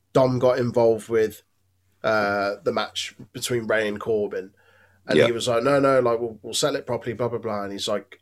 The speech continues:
Speaker 1: "I know someone we can go to to get this sorted." And then we haven't heard anything since.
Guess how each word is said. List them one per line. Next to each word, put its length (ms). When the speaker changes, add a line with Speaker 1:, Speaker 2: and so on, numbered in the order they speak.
Speaker 1:
"I 80
know 240
someone 320
we 120
can 120
go 220
to 180
to 120
get 200
this 140
sorted." 500
And 120
then 100
we 100
haven't 240
heard 220
anything 320
since. 280